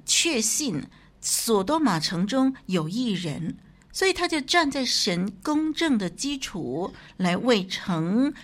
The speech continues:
来代求。神有权利毁灭恶人，但是如果将义人一同的毁灭，那神就不公正。所以在亚伯拉罕的代求当中，他就求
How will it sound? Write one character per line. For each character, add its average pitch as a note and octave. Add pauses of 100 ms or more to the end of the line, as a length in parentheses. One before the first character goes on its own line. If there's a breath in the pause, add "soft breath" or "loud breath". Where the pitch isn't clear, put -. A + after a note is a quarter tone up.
(120)
来 E3
代 E3
求。 - (1080 soft breath)
神 D4+
有 B3+
权 G3
利 A3 (100)
毁 D3
灭 A3
恶 G3+
人， D3 (320 loud breath)
但 F#4
是 E4+
如 D4
果 B3+
将 D4
义 D#4
人 F#3+
一 D4
同 F#3
的 A#3+
毁 F#3+
灭， F3 (260 loud breath)
那 D4
神 F3+
就 G3+
不 F#3+
公 F#3
正。 F#3+ (640 loud breath)
所 -
以 E4+
在 E4+
亚 E4
伯 A#3+
拉 C4+
罕 D4+
的 A3
代 C4
求 F#3
当 A3
中， B3+ (300 loud breath)
他 D#4+
就 D#4
求 F#3